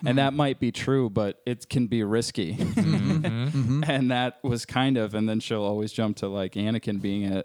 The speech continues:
Speaker 1: classic example of, like, that's really how that seed was planted.
Speaker 2: Okay.
Speaker 1: Um, and so, so we talk about what does it mean? How do you have a filter that's impenetrable?
Speaker 2: Mm-hmm.
Speaker 1: How do you, how do you view something? Because I don't think that Christianity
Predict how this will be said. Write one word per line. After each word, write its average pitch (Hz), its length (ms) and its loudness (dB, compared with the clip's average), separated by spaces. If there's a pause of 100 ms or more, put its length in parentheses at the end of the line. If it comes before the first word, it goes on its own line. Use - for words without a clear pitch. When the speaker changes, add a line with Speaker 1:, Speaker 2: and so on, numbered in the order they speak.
Speaker 1:
classic 107 480 0
example 95 680 -4
of, 90 140 -6
like, 92 200 -2
that's 110 240 -2
really 135 280 0
how 113 240 -2
that 104 220 -2
seed 113 280 -2
was 107 160 -2
planted. 123 580 -4 (420)
Speaker 2:
Okay. 117 260 2
Speaker 1:
Um, 98 160 -2 (480)
and 127 140 0
so, 117 580 0 (260)
so 131 200 0
we 117 280 -4
talk 151 280 -2
about 117 260 -2
what 113 160 0
does 127 160 -4
it 127 160 -6
mean? 113 400 -2 (240)
How 123 240 0
do - 80 -2
you 175 100 2
have 139 240 2
a 110 80 0
filter 127 640 0 (300)
that's 107 240 -2
impenetrable? 104 880 -6 (100)
Speaker 2:
Mm-hmm. 123 460 0
Speaker 1:
How 120 140 4
do 131 80 -2
you, 135 580 0
how 131 180 2
do 135 80 -2
you 139 120 2
view 117 240 2
something? 117 440 0
Because 110 420 0 (120)
I 117 160 2
don't 139 260 0
think 123 360 -4
that 110 160 -4
Christianity 120 1040 -4